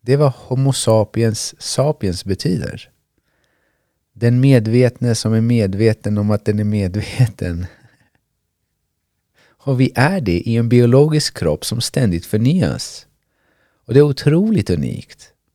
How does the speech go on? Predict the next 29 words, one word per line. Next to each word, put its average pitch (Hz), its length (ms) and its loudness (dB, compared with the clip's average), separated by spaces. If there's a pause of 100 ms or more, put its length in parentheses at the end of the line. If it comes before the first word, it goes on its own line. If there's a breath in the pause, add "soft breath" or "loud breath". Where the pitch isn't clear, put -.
(840 loud breath)
Det 113 120 -4
finns 160 580 0
en 135 140 0
intelligens 120 680 0
i 104 40 -4
kroppen 87 560 -4
som 92 220 -6
går 87 100 -2
tillbaka 98 540 -4
miljoner 107 640 0
år. 69 400 -6 (1040)
Men 98 140 0
samtidigt 123 840 -2
så - 140 -2
lever 104 280 2
vi 98 160 -4
i 95 140 -2
en 95 140 -2
miljö 87 380 -2 (420 soft breath)
där - 160 -4
aldrig 135 380 0
tidigare 104 540 0
varit 87 760 -2
i 107 80 -20
kontakt - 680 -4
med 73 320 -6 (420)
så - 300 -2
mycket 95 320 -2
nytt. - 540 -2